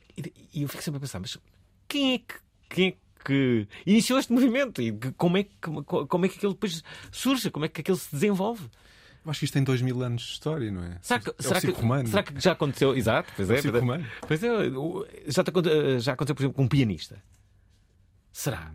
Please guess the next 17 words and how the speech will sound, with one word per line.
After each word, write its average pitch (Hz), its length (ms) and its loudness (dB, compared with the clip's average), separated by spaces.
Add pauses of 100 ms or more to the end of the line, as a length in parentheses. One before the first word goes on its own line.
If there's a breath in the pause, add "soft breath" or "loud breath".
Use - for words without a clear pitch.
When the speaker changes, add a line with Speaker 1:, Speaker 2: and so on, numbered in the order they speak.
(1200)
Speaker 2:
Quer - 80 -8
dizer, 92 160 -4
não 104 100 -2
tenho 117 220 0
essa - 120 -4
referência, 104 480 -2
mas 90 320 -6 (240 loud breath)
para 101 120 0
mim, 123 140 2
é, - 0 - (180)
Speaker 1:
Então, 90 180 -8
Speaker 2:
historicamente, 113 480 0
Speaker 1:
porque 135 120 -4
isto - 140 -6
Speaker 2:
isto - 40 -2
é, 151 300 -4
é, 101 60 -14